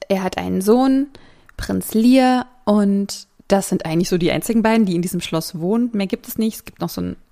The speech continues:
alten Zauberer, der dann aber irgendwie auch weg ist. Und mit diesen beiden Schlossbewohnern treffen wir auch auf die problematischsten Charaktere dieses Films. Zum einen haben wir König Haggard,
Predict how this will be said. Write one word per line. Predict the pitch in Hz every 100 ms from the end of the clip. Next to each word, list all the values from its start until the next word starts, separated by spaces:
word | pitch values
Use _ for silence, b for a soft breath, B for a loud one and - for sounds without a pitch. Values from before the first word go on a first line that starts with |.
| -
alten | 190 185 185
Zauberer, | - 208 208 208 208
der | 196 175
dann | 175 156
aber | 180 -
irgendwie | 175 170 -
auch | 175 -
weg | 175 -
ist. | 190 - B B B _ _ - -
Und | 214 220
mit | 214
diesen | 254 302
beiden | 214 208
Schlossbewohnern | 208 190 - 165 151 165 175
treffen | 190 285 311 214
wir | -
auch | 196
auf | -
die | 214
problematischsten | - 220 240 233 277 339 302 - - 247 247 B B -
Charaktere | 214 190 - 220 214 220 220
dieses | 208 175 175 175 -
Films. | 170 - - - _ b b b b b
Zum | 233 220
einen | 226 269 240
haben | 226 220 214
wir | 214
König | - 220 190 196 -
Haggard, | - 196 170 - - -